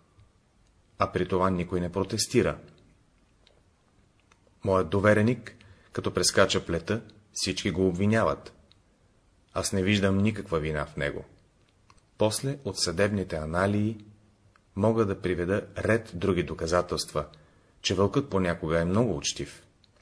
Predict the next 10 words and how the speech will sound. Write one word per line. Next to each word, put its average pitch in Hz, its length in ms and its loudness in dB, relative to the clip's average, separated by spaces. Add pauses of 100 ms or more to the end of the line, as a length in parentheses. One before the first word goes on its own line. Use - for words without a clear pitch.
(480)
Добре 101 320 4
се 92 140 2
обхожда 80 520 -2
с - 80 -8
овцете, - 520 -2 (280)
влюбва 92 480 4
се - 160 -4
в - 100 -12
някоя 78 440 -2
овца 104 440 -2